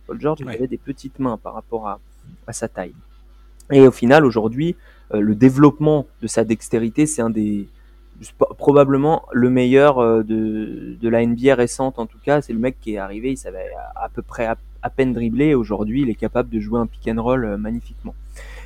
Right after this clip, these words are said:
Speaker 1: Jalen Suggs, il a besoin de ça pour débloquer son potentiel, mais moi, je le trouve au niveau athlétiquement. C'est-à-dire que, euh, il y a un moment, en Summer League, il va claquer, euh, une énorme claquette dunk, euh, appui de pied, euh, tranquillement,
Speaker 2: Très
Speaker 1: euh,
Speaker 2: impressionnant.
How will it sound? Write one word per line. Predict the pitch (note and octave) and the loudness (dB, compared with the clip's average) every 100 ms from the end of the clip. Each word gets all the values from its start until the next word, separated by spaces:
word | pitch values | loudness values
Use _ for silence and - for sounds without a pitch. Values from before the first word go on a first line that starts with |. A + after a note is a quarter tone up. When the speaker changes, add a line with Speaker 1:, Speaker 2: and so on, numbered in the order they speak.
| - | -2
Speaker 1:
Jalen | C3 C#3 C#3 | 4 4 4
Suggs, | F3+ D#3+ | 2 2
il | C#3+ | 4
a | A#2 | 4
besoin | A#2 E3 D3+ D#3 | 6 2 4 0
de | C3+ | 0
ça | - E3+ | 2 2
pour | - B2 | 2 0
débloquer | A#2+ B2+ C3 E3 | 0 2 0 0
son | D#3+ C3 | -2 -4
potentiel, | C3 C3+ C3 G#3+ | -4 -6 0 2
mais | F3+ | 2
moi, | C#3 C#3+ | 2 2
je | C3 | 0
le | |
trouve | - B2 B2 | -2 -8 0
au | C#3+ | 2
niveau | D#3 D#3 D3+ - | 4 2 0 0
athlétiquement. | C#3 - C3 C3 - B2+ - - - - - - | 0 -2 -8 -10 -6 -6 -8 -20 -20 -20 -20 -20
C'est-à-dire | - A2 B2 C3 | -8 0 0 0
que, | - | 0
euh, | C3 A#2+ A2 - - - A2 | 2 2 0 -16 -20 -12 -8
il | A2 | -4
y | |
a | A2+ | -2
un | A2+ | -2
moment, | A2+ A2+ B2 C#3+ C#3 | 0 0 0 0 -2
en | A#2 | -6
Summer | - A2+ A2 | -6 -4 -2
League, | A#2 C#3 B2+ | -4 -4 -6
il | |
va | A2 | -6
claquer, | - A2+ - B2+ C3+ | -4 -6 -4 -2 0
euh, | A#2 A2 G2+ - - - - | 2 0 -4 -10 -20 -16 -2
une | A#2 | 2
énorme | C3 C#3+ D3 C#3 | 4 6 6 4
claquette | C3+ B2+ - B2 A#2 | 2 0 2 -2 4
dunk, | C3 C#3+ D3+ - | 4 4 0 0
euh, | A2+ A2 A2 G#2+ G#2+ G#2+ A2+ G#2 - | 0 2 2 0 0 -4 -10 -14 -8
appui | - - - C3+ | -8 -8 -10 0
de | B2+ | 2
pied, | A#2+ - C#3 D3 D#3 | 2 0 2 4 6
euh, | C3 A2 A2 G#2+ | 6 4 2 0
tranquillement, | - C3+ - C#3 B2 C3 | -2 -6 -4 -6 -2 -2
Speaker 2:
Très | C#3 B2+ | -2 -4
Speaker 1:
euh, | A#2+ | -4
Speaker 2:
impressionnant. | A2 A2 A#2 | -4 -8 -10